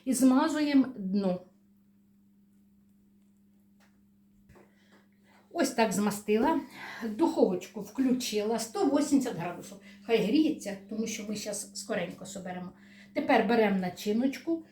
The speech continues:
і викладаємо, дорогенько, викладаємо скільки, скільки поміститься і скільки у вас хватить. Така, знаєте, може, навіть з горкою.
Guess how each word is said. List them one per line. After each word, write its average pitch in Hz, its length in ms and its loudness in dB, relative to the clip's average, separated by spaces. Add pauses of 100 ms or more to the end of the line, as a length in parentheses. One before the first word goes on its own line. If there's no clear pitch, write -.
(260)
і 359 100 -4
викладаємо, 208 640 0
дорогенько, 233 500 2
викладаємо 269 720 0
скільки, - 580 -2
скільки 262 460 -2
поміститься 247 800 2
і 196 40 -2
скільки 233 400 -6
у 247 120 0
вас 220 220 -2
хватить. 180 500 -4
Така, 240 260 0
знаєте, 220 360 0
може, 214 200 2
навіть 214 260 0
з 185 60 0
горкою. 202 680 0